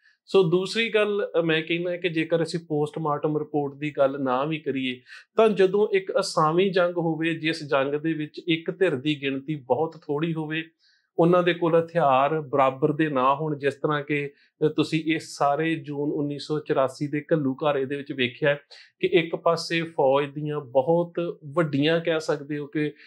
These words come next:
ਜਿਹੜੀਆਂ ਹਥਿਆਰਬੰਦ ਸ਼ਕਤੀਆਂ ਨੇ, ਜਿਨ੍ਹਾਂ ਵਿੱਚ ਟੈਂਕਾਂ ਦੀ ਵਰਤੋਂ ਕੀਤੀ ਜਾ ਰਹੀ ਹੈ, ਬੀ ਐਮ ਪੀ ਵਹੀਕਲਸ ਦੀ ਵਰਤੋਂ,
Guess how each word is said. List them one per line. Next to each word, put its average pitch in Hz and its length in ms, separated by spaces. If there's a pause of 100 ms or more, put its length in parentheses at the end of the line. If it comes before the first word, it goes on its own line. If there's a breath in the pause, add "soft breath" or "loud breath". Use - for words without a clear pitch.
(160 loud breath)
ਜਿਹੜੀਆਂ 156 360
ਹਥਿਆਰਬੰਦ 143 600
ਸ਼ਕਤੀਆਂ 143 500
ਨੇ, 143 100
ਜਿਨ੍ਹਾਂ 151 320
ਵਿੱਚ 147 280
ਟੈਂਕਾਂ 143 380
ਦੀ 147 120
ਵਰਤੋਂ 139 360
ਕੀਤੀ 147 300
ਜਾ 139 200
ਰਹੀ 139 240
ਹੈ, 135 120 (360 loud breath)
ਬੀ 151 240
ਐਮ 151 140
ਪੀ 160 160
ਵਹੀਕਲਸ 147 460
ਦੀ 151 100
ਵਰਤੋਂ, 143 360